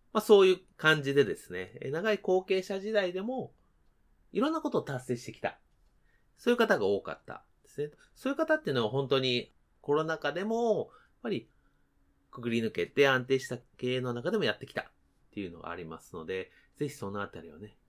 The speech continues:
聞いていただければと思います。で、いくつかあるんですけど、まあ、一つはですね、この長く、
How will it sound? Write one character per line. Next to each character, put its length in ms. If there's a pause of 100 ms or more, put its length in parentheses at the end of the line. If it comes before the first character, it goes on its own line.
聞 100
い 40
て 120
い 120
た 120
だ 100
け 140
れ 100
ば 100
と 140 (800)
思 160
い 60
ま 120
す。 160 (460)
で、 320
い 160
く 120
つ 100
か 140
あ 60
る 120
ん 40
で 100
す 80
け 100
ど、 400 (100)
ま 100
あ、 20
一 240
つ 120
は 180
で 60
す 140
ね、 320 (380)
こ 120
の 220 (240)
長 300
く、 220